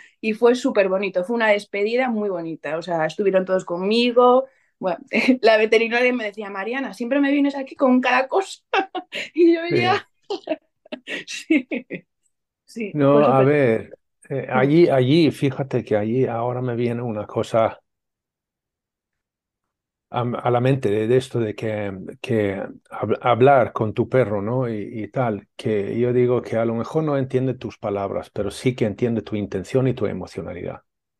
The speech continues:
Speaker 1: Sí, sí. Y tu expresión
Speaker 2: Eh,
Speaker 1: corporal también, sí.
Speaker 2: sí,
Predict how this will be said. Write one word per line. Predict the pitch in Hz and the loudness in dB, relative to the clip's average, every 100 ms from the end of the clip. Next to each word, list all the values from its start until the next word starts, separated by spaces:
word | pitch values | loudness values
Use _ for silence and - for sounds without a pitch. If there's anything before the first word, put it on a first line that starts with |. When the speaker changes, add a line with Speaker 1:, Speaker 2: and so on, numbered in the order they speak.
| _ _ _ | _ _ _
Speaker 1:
Sí, | 196 160 151 151 _ | -6 -4 -6 -12 _
sí. | - 190 175 - | -12 -10 -10 -6
Y | - | 0
tu | 117 | 2
expresión | 123 123 - - 113 | 4 4 2 2 0
Speaker 2:
Eh, | |
Speaker 1:
corporal | 202 - 180 185 196 190 185 | -2 2 4 6 4 2 -4
también, | 175 175 180 180 170 165 | -8 -8 -8 -8 -8 -12
sí. | - 165 143 | -8 -2 2
Speaker 2:
sí, | 123 104 | 2 2